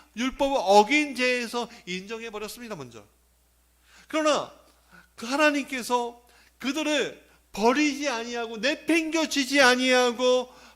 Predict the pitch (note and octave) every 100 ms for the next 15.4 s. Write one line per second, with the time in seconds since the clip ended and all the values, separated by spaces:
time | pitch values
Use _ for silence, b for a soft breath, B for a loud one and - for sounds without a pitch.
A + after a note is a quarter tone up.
0 | _ B3 A#3 A3+ G#3 A3+ A3 A3 C#4 E4
1 | C#4+ C#4+ C#4+ C#4 - C4+ C#4 C#4 - B3+
2 | C4 B3+ B3+ A#3+ A#3+ A3 B3+ B3+ C4 -
3 | b b b - A3+ A#3+ B3+ B3 B3 A#3
4 | A#3+ - A#3+ C#4+ D#4+ D#4+ - D4 B3 C#4
5 | C#4+ C#4+ C4+ C4 B3 B3 A#3+ A3+ B3 -
6 | - - A3+ B3 A#3+ - A3 G3+ G#3+ D3+
7 | - - _ _ _ _ _ _ _ _
8 | b b b - D#3+ E3 E3 D3+ D3 C#3+
9 | C#3 G3+ A#3+ B3+ b b b b _ _
10 | - C#3+ C3+ F3 D#3 - - _ _ _
11 | _ _ _ _ _ _ _ D3+ C3+ B2+
12 | C3 B2+ C3+ b b b b b b b
13 | _ _ D#3+ C#3+ B2+ C3 B2+ - - A3
14 | A3 G3+ G3 F#3 D3+ D3+ E3+ D#3 D3 D3
15 | - G#2+ -